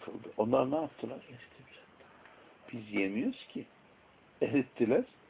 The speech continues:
sattılar, parasını yediler, "Biz iç yağı ne yapmıyoruz? Yemiyoruz." diyerek haramı tevil ettiler. Allah onlara ne diyor? Eyke halkından bahsediyor.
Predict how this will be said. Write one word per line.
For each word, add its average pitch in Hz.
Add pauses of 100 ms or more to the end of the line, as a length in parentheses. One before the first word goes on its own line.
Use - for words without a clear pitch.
(640)
sattılar, 107 (100)
parasını 131
yediler, 117
"Biz -
iç -
yağı 107
ne 117
yapmıyoruz? 107
Yemiyoruz." 92
diyerek 87
haramı - (140)
tevil -
ettiler. - (640)
Allah 151
onlara 156
ne 156
diyor? 143
Eyke 123
halkından 107
bahsediyor. 98